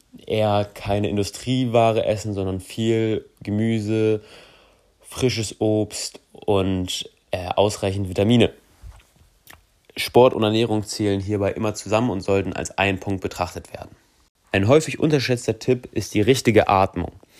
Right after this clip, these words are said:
Sie hilft enorm beim Stressabbau. Man sollte hierbei lange und tiefe Atemzüge nehmen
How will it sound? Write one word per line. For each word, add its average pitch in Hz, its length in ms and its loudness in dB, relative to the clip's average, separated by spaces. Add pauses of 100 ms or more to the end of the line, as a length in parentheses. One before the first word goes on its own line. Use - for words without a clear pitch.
(320)
Sie 135 220 2
hilft 123 280 6
enorm 110 520 4
beim 95 160 4
Stressabbau. - 720 -4 (920)
Man 107 160 -2
sollte 123 260 6
hierbei 107 420 6
lange 127 460 2
und 101 240 -4
tiefe - 420 2
Atemzüge 95 760 2
nehmen 92 380 0